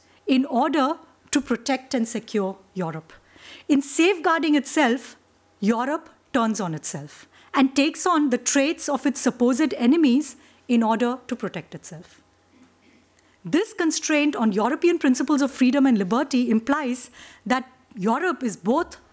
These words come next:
undoing and redoing itself. The presence of post-colonial migrants becomes a test for Europe's commitment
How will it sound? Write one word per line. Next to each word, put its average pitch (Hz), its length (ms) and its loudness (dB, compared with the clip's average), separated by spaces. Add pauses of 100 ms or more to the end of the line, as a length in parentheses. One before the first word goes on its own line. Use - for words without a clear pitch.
(240)
undoing 311 600 0 (480)
and 233 160 4
redoing 190 420 0
itself. - 480 -10 (480)
The - 80 -6
presence 285 480 0
of - 160 -2
post-colonial 302 640 2
migrants 247 720 0 (220)
becomes 277 400 2
a 302 60 0
test - 640 -2 (100)
for 240 140 0
Europe's 226 420 0
commitment 247 680 0